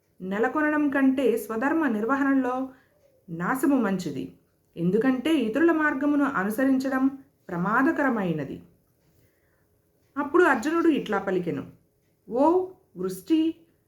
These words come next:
ఓ వృష్ణి వంశీయుడా,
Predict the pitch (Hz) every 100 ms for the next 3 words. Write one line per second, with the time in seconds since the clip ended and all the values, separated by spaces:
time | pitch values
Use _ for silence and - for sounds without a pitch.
0 | _ _ _ _ _ _ _ _ _ _
1 | _ _ _ - 269 359 370 196 202 220
2 | 311 339 311 285 294 302 311 330 339 180